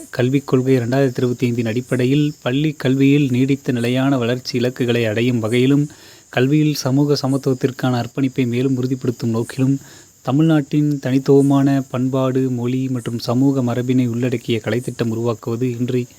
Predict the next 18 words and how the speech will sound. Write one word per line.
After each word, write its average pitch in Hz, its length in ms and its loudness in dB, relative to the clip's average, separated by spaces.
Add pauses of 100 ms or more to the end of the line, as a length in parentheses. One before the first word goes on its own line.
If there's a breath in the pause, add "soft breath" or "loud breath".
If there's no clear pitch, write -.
(440 loud breath)
இன்றியமையாததாகும் 120 1120 0
என்றும், 110 340 -4 (380 loud breath)
மாநில 143 480 2
கல்வியில், 127 640 0 (1500)
மாநில 139 440 4
கல்வியில் 135 520 2
அனைவருக்கும் 131 600 2
சம 135 240 2
வாய்ப்பு, 131 360 2
சமூக 131 340 2
நீதி 135 300 4 (640 soft breath)
மற்றும் 131 360 0 (220)
உள்ளடங்கிய 143 720 4
கல்வி 135 320 0
ஆகியவற்றின் 123 500 0
அடிப்படையில் 123 560 -2 (440 loud breath)
அனைத்து 151 400 2
மாணவர்களும் 135 640 2